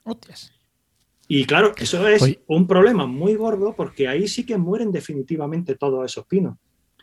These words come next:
Speaker 2: No hay un aclareo. Aquello es como echar por parejo. Te quedas sin pino. Y claro, no se trata tampoco de eso. Se trata de hacer un aclareo que permita que haya, por supuesto, una cierta cantidad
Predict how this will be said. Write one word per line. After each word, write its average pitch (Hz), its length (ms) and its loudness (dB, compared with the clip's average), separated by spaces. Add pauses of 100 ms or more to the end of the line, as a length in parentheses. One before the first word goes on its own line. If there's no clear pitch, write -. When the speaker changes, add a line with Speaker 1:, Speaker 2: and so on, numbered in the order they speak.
(400)
Speaker 2:
No 165 300 4
hay 233 160 6
un 190 80 6
aclareo. 139 500 0 (680)
Aquello 185 300 4
es 214 60 4
como 190 120 2
echar 175 240 0
por 190 260 -4
parejo. 131 420 -6 (1600)
Te 135 140 -4
quedas 180 280 -2
sin 175 180 -2
pino. 233 220 -6 (1040)
Y 123 100 -8
claro, 135 300 0
no 135 220 -8
se 185 160 -6
trata 208 280 -8
tampoco 131 400 -6
de 123 120 -4
eso. 175 180 -6
Se - 160 -16
trata 123 260 -10
de 175 80 -2
hacer - 300 -8 (380)
un 156 180 -2
aclareo 165 540 2
que 131 100 -4
permita 127 580 -4 (840)
que 131 160 0
haya, 147 240 0
por 151 100 -2
supuesto, 147 540 0
una 123 160 -8
cierta 135 380 -4
cantidad 135 540 -4